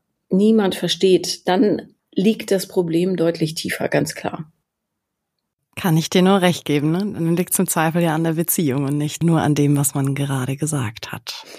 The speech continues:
Speaker 1: Genau, und das darf man auch nicht unterschätzen, ne? Nicht jeder Mensch passt zu jedem. Das darf man nicht vergessen. Und manchmal gibt es Partnerschaften, die tragen einen über bestimmte Lebens- und Entwicklungsphasen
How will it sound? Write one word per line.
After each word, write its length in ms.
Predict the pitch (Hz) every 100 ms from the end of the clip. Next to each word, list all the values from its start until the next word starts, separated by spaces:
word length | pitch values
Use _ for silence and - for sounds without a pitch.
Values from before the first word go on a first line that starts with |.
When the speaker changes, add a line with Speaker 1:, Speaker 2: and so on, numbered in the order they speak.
| -
Speaker 1:
Genau, 300 | 233 214 180
und 100 | -
das 160 | 190
darf 220 | - 214 -
man 100 | 233
auch 120 | 220
nicht 220 | 233 -
unterschätzen, 600 | 214 220 - 226 - 196
ne? 100 | 226
Nicht 260 | 214 214 -
jeder 280 | 196 226
Mensch 380 | 208 190 220 226
passt 360 | - 196 190 -
zu 100 | 147
jedem. 520 | 151 147 151 160 - _ _
Das 160 | -
darf 200 | - - 202
man 80 |
nicht 160 | 196 190
vergessen. 640 | 185 175 180 - 247 294 - - - - - - -
Und 840 | - 208 214 214 208 202 - - _
manchmal 840 | 185 185 196 208 220 220 233 233 220
gibt 240 | 202 208
es 360 | 226 214 - _
Partnerschaften, 760 | - 208 254 196 - 170 -
die 240 | 180 180 170
tragen 400 | - 180 190 -
einen 220 | 185 185
über 180 | 180 175
bestimmte 400 | 185 - 190 196
Lebens- 480 | 185 214 233 -
und 120 | 190 175
Entwicklungsphasen 1120 | 170 196 196 196 180 - 175 170 170 233 254